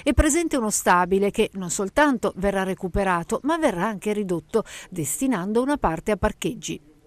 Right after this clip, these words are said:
Altri interventi significativi riguardano aspetti idrogeologici del territorio, nello specifico sulle fasce di sponda del torrente Vallessa. Il corso d'acqua attraversa anche il centro del paese e dopo l'alluvione di fine anni novanta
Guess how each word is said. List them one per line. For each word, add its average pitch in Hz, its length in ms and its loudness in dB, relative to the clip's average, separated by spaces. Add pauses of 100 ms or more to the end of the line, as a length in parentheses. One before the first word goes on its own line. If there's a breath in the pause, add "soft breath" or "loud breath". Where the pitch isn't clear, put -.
(360 loud breath)
Altri 311 260 4
interventi 247 480 2
significativi 233 880 0
riguardano 208 720 4
aspetti 180 640 -2
idrogeologici 202 920 0
del 180 160 -2
territorio, 208 640 2 (300 loud breath)
nello 226 280 2
specifico 196 760 -4
sulle 294 280 -2
fasce 196 340 -2
di 247 120 -4
sponda 196 500 -2
del 214 180 0
torrente 214 540 -2
Vallessa. 220 640 0 (840 loud breath)
Il 277 140 2
corso - 280 0
d'acqua 190 380 4
attraversa 254 540 -2
anche 240 160 -2
il 226 60 -2
centro 220 300 -4
del 226 160 -2
paese 220 560 2
e 185 120 -8
dopo 175 340 -2
l'alluvione 202 640 0
di 165 120 -6
fine 185 280 -8
anni 185 180 -6
novanta 202 520 -2